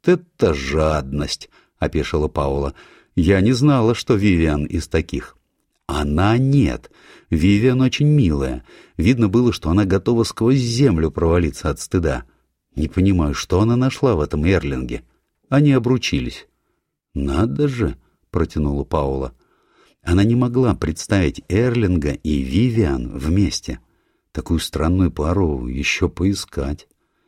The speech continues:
Хотя ее мама с Бертелем тоже были весьма странной парой, и это не мешало им прекрасно жить вместе.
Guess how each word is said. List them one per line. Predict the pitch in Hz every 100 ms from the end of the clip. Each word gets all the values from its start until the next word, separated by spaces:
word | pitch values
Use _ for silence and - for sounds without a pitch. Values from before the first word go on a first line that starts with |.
| _ _ _ _
Хотя | - 185 107
ее | 98 98
мама | 87 110 127 110
с | 87
Бертелем | 110 123 - 117 123 117 _
тоже | - 190 180
были | 165 147
весьма | 120 113 95 80
странной | - 80 69 69 73
парой, | 73 65 67 - - - -
и |
это | 87 120 123
не | 117
мешало | 98 80 - 76 85 120
им | 135
прекрасно | - - - 67 71 98 - 110
жить | 95 95 -
вместе. | 95 107 95 -